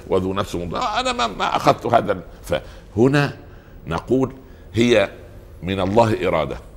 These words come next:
وعلم، ومن العبد فعل وتعب وجهاد و-، وتزكية ورياضة نفسية، حتى إيه، يق-، ما قال الشافعي: "استعصت علي نفسي القلا-، قيام ليلة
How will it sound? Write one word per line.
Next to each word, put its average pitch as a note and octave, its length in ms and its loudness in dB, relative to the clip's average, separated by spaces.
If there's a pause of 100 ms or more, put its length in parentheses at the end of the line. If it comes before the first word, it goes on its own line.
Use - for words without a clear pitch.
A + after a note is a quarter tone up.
(340)
وعلم، D#2 300 0 (1000)
ومن E2+ 220 -4
العبد G2 380 0 (380)
فعل G2 760 0 (360)
وتعب E2+ 640 2 (560)
وجهاد D#2+ 680 2 (580)
و-، C#2+ 460 0
وتزكية E2+ 680 0 (220)
ورياضة F2+ 440 6
نفسية، A#2 580 0 (260)
حتى - 360 -4
إيه، G2+ 300 6 (220)
يق-، E2 220 -2
ما F#2 100 0
قال G#2 300 0
الشافعي: F#2 640 -4
"استعصت F2 560 -6
علي F2+ 320 -4
نفسي E2+ 360 -6
القلا-، E2+ 380 -6 (160)
قيام F2 260 -4
ليلة C#2+ 300 -6